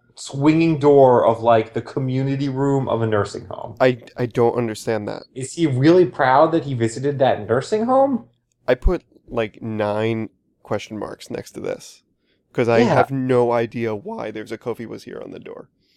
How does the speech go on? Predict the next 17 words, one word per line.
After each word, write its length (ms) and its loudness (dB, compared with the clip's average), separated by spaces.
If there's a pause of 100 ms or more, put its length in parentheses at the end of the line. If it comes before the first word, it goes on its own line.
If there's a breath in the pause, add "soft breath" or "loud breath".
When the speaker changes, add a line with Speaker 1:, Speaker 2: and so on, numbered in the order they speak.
(520)
Speaker 2:
It 100 -8
doesn't 300 0
add 280 -4
anything 380 -10
to 100 -20
the 100 -10
episode. 440 -16 (460)
Speaker 1:
No, 420 -12 (160)
it, 300 0 (640)
it 100 -4
doesn't. 420 -4
Um, 560 0 (760)
Speaker 2:
However, 340 0
the 180 -8
angry 320 -2
mob 340 -4
scene 460 -14